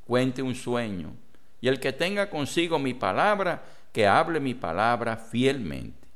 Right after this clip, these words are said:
Hasta aquí la cita. Poco más adelante añadirá, veintitrés treinta y dos, y cito:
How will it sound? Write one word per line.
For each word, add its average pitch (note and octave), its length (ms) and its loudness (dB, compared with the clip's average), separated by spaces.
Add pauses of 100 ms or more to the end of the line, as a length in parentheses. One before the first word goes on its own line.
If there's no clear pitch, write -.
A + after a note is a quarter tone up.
(500)
Hasta D#2 300 -6
aquí D#2+ 200 -10
la D2 140 -6
cita. - 380 -12 (1900)
Poco D#3+ 300 4
más D3+ 260 2
adelante B2 600 2
añadirá, D#2+ 760 -4 (480)
veintitrés E2+ 640 -6
treinta F2 320 -8
y D2 60 -8
dos, D2+ 260 -8 (1160)
y F#2 60 -10
cito: - 400 -8